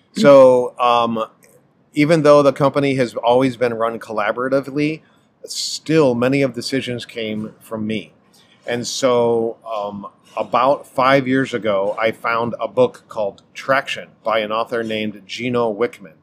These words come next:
And this is a book that describes an operating system for fast-growing companies called E O S. And this is how to run a business. Sort of think of it as the parliamentary rules for fast-growing businesses simplified.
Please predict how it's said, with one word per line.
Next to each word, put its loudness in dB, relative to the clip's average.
And -8
this -2
is -6
a -2
book -4
that -6
describes -4
an -6
operating -2
system -14
for -6
fast-growing -10
companies -4
called -8
E -6
O -6
S. -2
And -2
this -4
is -8
how 0
to 0
run 0
a -2
business. -4
Sort -2
of -6
think -2
of -4
it 2
as -2
the -4
parliamentary 0
rules -4
for 4
fast-growing -2
businesses -8
simplified. -8